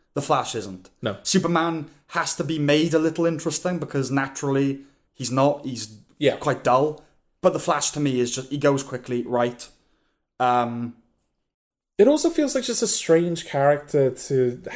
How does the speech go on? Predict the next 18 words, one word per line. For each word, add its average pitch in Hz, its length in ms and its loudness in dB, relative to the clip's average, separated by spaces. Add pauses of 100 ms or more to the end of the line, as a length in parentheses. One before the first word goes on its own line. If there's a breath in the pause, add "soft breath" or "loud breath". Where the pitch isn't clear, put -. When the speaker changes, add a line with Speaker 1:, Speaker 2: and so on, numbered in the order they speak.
(120)
Speaker 2:
hang 127 640 -4 (360)
a 131 60 -8
story 143 400 6
like 127 180 2
this - 420 -2
off 139 280 0
of. - 400 -12 (440)
Speaker 1:
Well, 202 420 2
okay. 147 360 2
Speaker 2:
This 156 240 2
kind 180 160 4
of, 151 80 -2
like, 147 240 2
universe 139 1120 0
shifting, 117 1080 -6 (280)
Speaker 1:
Well 175 120 2
Speaker 2:
timeline 135 720 2
redefining 123 1080 -4